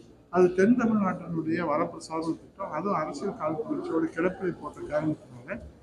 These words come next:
இன்றைக்கு குடிநீர் பற்றாக்குறை இருபத்தி ரெண்டு மாவட்டங்கள்ல ஏற்பட்டிருக்கிறதுக்கு இந்த அரசு தான் செயல்படாத தன்மை தான் காரணமாக இருக்கிறது என்பதை இந்த நேரத்தில் தெரிவித்துக் கொண்டு,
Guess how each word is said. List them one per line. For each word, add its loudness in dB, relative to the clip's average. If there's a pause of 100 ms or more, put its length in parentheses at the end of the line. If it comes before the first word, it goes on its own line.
(180)
இன்றைக்கு 2
குடிநீர் 6
பற்றாக்குறை -2
இருபத்தி 0
ரெண்டு 0
மாவட்டங்கள்ல -2 (480)
ஏற்பட்டிருக்கிறதுக்கு 2
இந்த -4
அரசு 0
தான் 0 (380)
செயல்படாத 6
தன்மை 0
தான் 2
காரணமாக 2
இருக்கிறது -10 (180)
என்பதை -4
இந்த -10
நேரத்தில் -6
தெரிவித்துக் -10
கொண்டு, -8